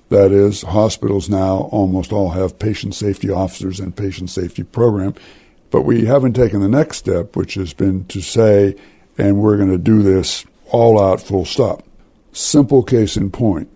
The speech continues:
The National Quality Forum has carried on an, an extensive and outstanding process of identifying,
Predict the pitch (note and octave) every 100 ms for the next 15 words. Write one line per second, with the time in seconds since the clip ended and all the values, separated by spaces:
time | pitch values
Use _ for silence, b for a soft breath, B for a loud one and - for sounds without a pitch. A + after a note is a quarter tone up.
0 | _ G2 G2 B2+ A2 - - A2 G#2+ G2+
1 | - A2+ G2+ F2 G2 C#3+ F3 - G2 G2
2 | G2 F2+ - - - A2 G2+ F#2 F2+ E2+
3 | - - G2 - - C#3 - D#3+ G2+ G2+
4 | G2 - _ - - A#2+ A2+ - C#3 C3+
5 | A#2+ G#2+ G2+ G#2 - B2+ A#2 - F#2+ F2
6 | - - G#2 G2+ F#2+ - - G2 A2+ B2
7 | G#2+ G#2+ G2+ G2 G2